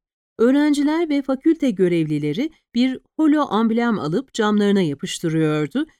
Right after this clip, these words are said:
ve otoparka istedikleri gibi girip çıkabiliyorlardı. Ziyaretçilerse saatlik ya da günlük amblemlerden kullanabiliyorlardı.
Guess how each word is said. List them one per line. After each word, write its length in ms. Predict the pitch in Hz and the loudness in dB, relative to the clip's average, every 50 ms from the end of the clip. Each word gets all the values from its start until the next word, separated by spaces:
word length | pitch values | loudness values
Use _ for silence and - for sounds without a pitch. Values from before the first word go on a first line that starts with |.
| _ _ - | _ _ 0
ve 180 | 214 214 220 - | 0 0 0 0
otoparka 720 | - - 262 - 311 277 - 240 208 180 175 170 - 190 185 - - - | -2 -4 -2 -2 -2 -4 -2 -2 -2 -2 -2 -4 -2 -2 -4 -4 -4 -6
istedikleri 680 | 208 - - - 254 247 208 247 247 - 269 269 294 294 | -8 -6 -6 -2 -2 -2 -2 -2 -2 -2 -2 0 0 0
gibi 220 | - 208 160 170 | 0 -2 -2 -2
girip 260 | 151 180 180 247 - - | -2 -2 -4 -4 -4 -8
çıkabiliyorlardı. 1120 | - - - 220 185 196 170 196 175 156 147 147 147 151 151 147 147 143 - 151 151 156 _ _ _ _ _ _ | -8 -4 -4 -2 -2 0 0 0 0 0 0 -2 -4 -4 -4 -4 -6 -6 -6 -8 -10 -10 _ _ _ _ _ _
Ziyaretçilerse 1080 | - - 196 196 180 175 170 170 175 - - 208 208 233 254 254 240 - 226 208 208 170 | -4 0 0 2 2 2 0 -2 -4 -4 -4 -2 -2 0 -2 -2 -2 0 0 0 0 0
saatlik 540 | - - 180 175 180 170 - 294 294 - | -2 -2 -2 -4 -4 -4 -6 -8 -6 -4
ya 100 | 262 233 | -2 -2
da 80 | 190 226 | 0 0
günlük 440 | 220 170 170 202 220 240 302 - - | -2 -2 0 0 2 0 0 0 -2
amblemlerden 840 | 202 202 202 190 196 190 190 185 185 180 180 175 165 170 170 170 165 | -2 -2 -2 -2 -2 -2 -2 -2 -2 -2 -2 -2 -2 -4 -4 -4 -6
kullanabiliyorlardı. 1160 | - 185 160 160 170 185 180 180 170 160 156 151 143 143 139 143 143 139 139 139 135 - 143 | -6 -4 -4 -2 -2 -2 -2 -4 -4 -4 -2 -4 -4 -4 -6 -6 -8 -8 -8 -10 -10 -12 -16